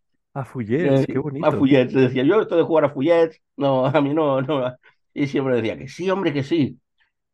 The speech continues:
Speaker 1: Y tenía
Speaker 2: "Bueno, va,
Speaker 1: razón.
Speaker 2: vamos a hacer una partida". Y hicimos una partida y a partir de ahí ya, bueno, y que te puedo decir de que, de que en, con él, los que empezamos a jugar, te puedo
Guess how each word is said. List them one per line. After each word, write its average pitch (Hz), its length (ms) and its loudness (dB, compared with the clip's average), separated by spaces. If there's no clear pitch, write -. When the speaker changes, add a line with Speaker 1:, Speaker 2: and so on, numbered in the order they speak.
Speaker 1:
Y - 100 -2
tenía - 20 -4
Speaker 2:
"Bueno, 190 280 6
va, - 20 2
Speaker 1:
razón. 196 80 4
Speaker 2:
vamos 185 260 0
a 185 40 -2
hacer 185 160 -4
una 185 200 0
partida". 175 560 -2
Y 98 840 -4
hicimos 104 280 -4
una 131 120 2
partida 135 260 0
y 110 60 2
a 85 160 0
partir 85 360 -6
de 92 100 0
ahí 90 200 2
ya, 90 240 0
bueno, 101 280 2
y 85 100 -6
que 80 500 -6
te 85 120 -4
puedo 92 160 2
decir 98 260 2
de 101 120 2
que, 98 280 0
de 101 200 -4
que 98 160 -4
en, 92 600 -2
con 110 240 4
él, 113 500 4
los 104 200 4
que 101 240 0
empezamos 92 460 0
a 104 40 2
jugar, 98 340 4
te 104 100 0
puedo 98 340 0